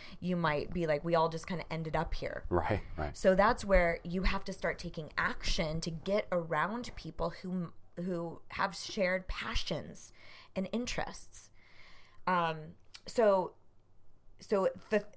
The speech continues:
Speaker 1: so that, that was the third one. Get into inspired action. And then the fourth piece is don't be attached to the how. So, for instance, when I was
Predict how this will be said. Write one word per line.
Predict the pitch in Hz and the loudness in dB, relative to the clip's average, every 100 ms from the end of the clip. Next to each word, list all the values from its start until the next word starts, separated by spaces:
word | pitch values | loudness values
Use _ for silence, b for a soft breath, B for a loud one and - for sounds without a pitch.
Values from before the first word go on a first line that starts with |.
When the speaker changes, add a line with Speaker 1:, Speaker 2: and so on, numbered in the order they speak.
| - | -4
Speaker 1:
so | - | 0
that, | 185 185 - | 4 4 4
that | 180 | 2
was | 196 190 | 2 0
the | |
third | - 175 - | 2 2 2
one. | 156 - | -2 2
Get | 190 | 2
into | 208 240 | 2 0
inspired | 220 - 180 170 | -2 4 6 6
action. | 165 160 - | 4 2 0
And | 180 175 | -2 -2
then | |
the | 170 | -4
fourth | - 254 320 415 - | 0 4 4 4 0
piece | 202 190 - | 0 0 -2
is | 175 | -4
don't | - 196 208 | 2 2 2
be | - | -2
attached | 220 - 175 - - | -2 0 -2 -2 -2
to | |
the | 180 | -2
how. | 170 - 160 - - B B B B B | -2 2 2 2 -2 B B B B B
So, | - 208 | -2 0
for | 190 214 | 2 0
instance, | 254 247 190 202 - | 0 0 -2 -2 -6
when | 175 180 | -4 -2
I | 175 175 190 | 2 4 4
was | 214 196 | 4 0